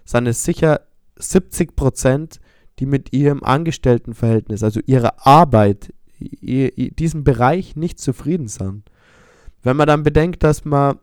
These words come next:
wie viel Zeit man von seinem Tag eigentlich verbraucht, um zu arbeiten, meistens sind es ja doch nur diese acht Stunden täglich und f-, normal,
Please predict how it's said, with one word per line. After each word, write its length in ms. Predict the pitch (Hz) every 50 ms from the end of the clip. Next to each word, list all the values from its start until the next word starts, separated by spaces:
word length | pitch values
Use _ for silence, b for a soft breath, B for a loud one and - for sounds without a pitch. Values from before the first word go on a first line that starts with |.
| _ _
wie 180 | 147 170 226
viel 160 | - 220 165
Zeit 300 | - - 151 151 165 165
man 280 | 156 143 139 139 139 - - _ _ _ _ - _ _ _ _
von 340 | - - _ - 131 127 127
seinem 300 | 131 - 123 123 131 123
Tag 400 | - - 120 117 131 165 - -
eigentlich 540 | 117 123 127 123 120 120 117 117 - - - -
verbraucht, 960 | - - 104 104 - _ - - 107 107 120 151 175 - - - - - 147 - _ _ _ _ _
um 240 | - 143 170 190 196
zu 180 | - - -
arbeiten, 680 | - 117 120 120 120 120 117 123 120 - 151 151 156 143 _ _ _ _ _ _ _ _ _ _ _ _ _ _ - - - -
meistens 440 | - 98 101 107 113 117 - 127 113
sind 160 | - 117 123
es 120 | 120 117 -
ja 80 | 120
doch 240 | 113 - 127 - -
nur 120 | 156 147 131
diese 300 | 123 117 110 110 - -
acht 220 | 107 - - -
Stunden 380 | - - 110 104 - - 107 -
täglich 420 | - 107 104 107 - - 110 -
und 280 | 104 101 101 - - -
f-, 220 | - - - -
normal, 440 | 98 104 104 104 101 104 110 117 117